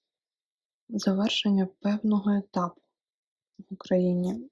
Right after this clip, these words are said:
Звісно, ми зараз всі більше засу-, заточені на війну, але, можливо, це щось зв'язане з війною.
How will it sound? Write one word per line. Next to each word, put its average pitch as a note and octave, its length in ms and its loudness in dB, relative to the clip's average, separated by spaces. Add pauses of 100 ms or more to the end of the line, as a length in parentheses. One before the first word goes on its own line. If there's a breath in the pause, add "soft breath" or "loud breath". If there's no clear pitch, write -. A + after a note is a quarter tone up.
(100)
Звісно, G3+ 460 0
ми F#3+ 100 4
зараз F#3 300 2
всі - 200 0
більше F#3+ 400 -2
засу-, F#3 540 -4
заточені F#3+ 560 -2
на F#3+ 160 2
війну, A#3 500 4
але, G3 440 0 (1500 soft breath)
можливо, C4 360 10
це G#3+ 180 0
щось - 540 -2 (120)
зв'язане G3+ 540 2
з F#3+ 80 0
війною. F#3 680 2